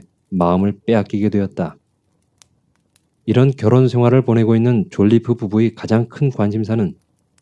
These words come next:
물론 자신들의 가정 문제를 제외하고 에밀리의 결혼 문제였다. 사람이란 눈에 잘 띄는 것은 오히려 잘 놓쳐버리고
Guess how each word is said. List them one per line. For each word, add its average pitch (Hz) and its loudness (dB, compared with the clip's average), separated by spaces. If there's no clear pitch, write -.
물론 110 2
자신들의 104 -2
가정 107 -2
문제를 101 -2
제외하고 98 -4
에밀리의 104 0
결혼 104 0
문제였다. 107 -4
사람이란 104 0
눈에 107 2
잘 107 0
띄는 117 0
것은 107 0
오히려 104 4
잘 101 -2
놓쳐버리고 95 -4